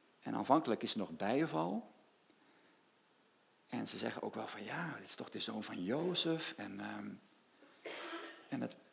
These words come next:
maar uiteindelijk, eindelijk staat er toch van: hé, hey, eh, ga ze een beetje beproeven. Doe alles waarvan wij gehoord hebben in Capernaum, dat u in Capernaum is gebeurd, dat, doe dat ook in uw vaderstad. En hij vervolgde: luister, ik zeg jullie:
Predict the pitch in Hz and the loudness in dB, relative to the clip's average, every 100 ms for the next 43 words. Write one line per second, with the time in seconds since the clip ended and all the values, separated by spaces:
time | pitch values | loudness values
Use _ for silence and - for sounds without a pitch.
0 | - 123 123 - 151 147 120 - - - | -4 0 0 4 6 8 6 4 -10 -18
1 | - - 139 139 131 - - - - 139 | -12 -6 0 2 2 -4 -20 -8 -4 -2
2 | 127 113 160 156 120 107 110 131 160 - | -2 4 2 4 -2 0 2 2 2 -4
3 | - - - - 113 - 113 113 107 - | -14 -8 -4 -4 -6 -2 2 4 2 -2
4 | - 165 170 160 131 - 135 170 190 - | 2 4 4 4 4 4 6 8 8 8
5 | 117 123 113 110 107 143 151 117 101 - | 6 6 4 4 6 4 4 2 2 -2
6 | - 143 160 123 117 123 - - - 120 | 0 4 4 4 2 0 -2 -10 -6 -2
7 | 107 - 135 147 - 123 139 120 - - | -2 2 4 4 2 2 2 2 -4 -14
8 | - 120 147 123 135 101 98 127 139 143 | -10 2 4 4 4 4 4 6 6 6
9 | 147 131 113 113 117 127 117 107 120 147 | 0 2 2 2 4 2 4 4 6 4
10 | 160 - - 147 - 139 | 2 -2 2 2 2 0